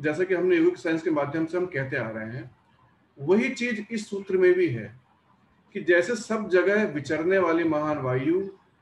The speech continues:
नित्य ही आकाश में स्थित रहती है,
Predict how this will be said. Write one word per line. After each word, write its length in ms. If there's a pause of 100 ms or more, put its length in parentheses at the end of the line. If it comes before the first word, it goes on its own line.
(120)
नित्य 360
ही 260
आकाश 500
में 100
स्थित 300
रहती 280
है, 280